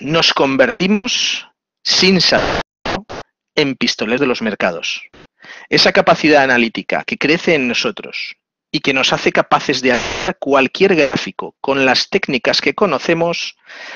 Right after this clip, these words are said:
nos hace disparar absolutamente a todo lo que se mueve.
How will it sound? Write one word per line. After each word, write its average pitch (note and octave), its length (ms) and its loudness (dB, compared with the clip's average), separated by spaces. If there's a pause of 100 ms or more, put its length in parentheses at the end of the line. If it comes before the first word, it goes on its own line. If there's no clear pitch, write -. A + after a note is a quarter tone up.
(140)
nos C3 180 0
hace D#3 200 2
disparar D#3 580 4
absolutamente D3+ 960 0 (120)
a A#2 100 -2
todo D#3 320 0
lo - 160 -8
que A2 100 0
se - 140 -2
mueve. G2+ 440 -8